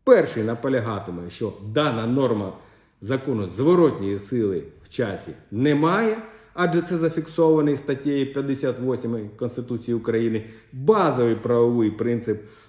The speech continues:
А представники другого табору це заперечуватимуть. Ну, власне, як це відбулося з минулими змінами до абзацу одинадцятого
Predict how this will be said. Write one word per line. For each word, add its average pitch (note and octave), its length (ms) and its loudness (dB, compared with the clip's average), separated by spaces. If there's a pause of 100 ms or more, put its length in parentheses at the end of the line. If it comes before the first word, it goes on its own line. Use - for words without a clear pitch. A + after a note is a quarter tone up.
(120)
А F#3 180 4
представники F#3 840 0
другого F#3 480 4
табору F#2 520 -4
це A#3+ 300 0
заперечуватимуть. G2+ 1000 -2 (100)
Ну, A#3 60 -6
власне, F#3+ 360 2
як E3+ 140 -2
це D#3+ 80 0
відбулося D3 720 2 (600)
з G#2 180 -4
минулими D3+ 800 4 (180)
змінами A2+ 500 0
до A2+ 240 0
абзацу A2 520 -4
одинадцятого G#2+ 720 -8